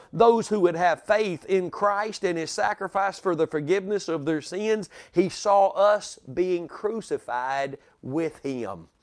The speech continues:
"I am crucified with Christ." Glory to God. Why don't you just say that with me? "I'm crucified with Christ. Yet I live, but not I,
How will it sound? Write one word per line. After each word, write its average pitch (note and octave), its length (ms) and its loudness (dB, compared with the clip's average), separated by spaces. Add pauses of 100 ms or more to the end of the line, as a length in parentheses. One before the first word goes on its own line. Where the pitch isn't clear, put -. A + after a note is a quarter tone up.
(260)
"I C3 240 6
am A#2+ 100 -4
crucified F#3+ 960 8
with D#3 220 -2
Christ." E3 560 4 (240)
Glory F#3 500 12
to F3 80 4
God. D#3 200 8
Why G3 140 10
don't A3 220 4
you F#3+ 60 -2
just E3+ 320 0
say G3+ 280 0
that E3+ 240 -2
with E3+ 280 0
me? A#2 160 -4 (240)
"I'm E3+ 340 8
crucified D#3+ 1080 4
with C#3 200 -2
Christ. E3 640 -2 (220)
Yet G#3 280 6
I A#3+ 240 12
live, A#3 480 4
but E3 180 4
not G3+ 300 4
I, G#3 480 2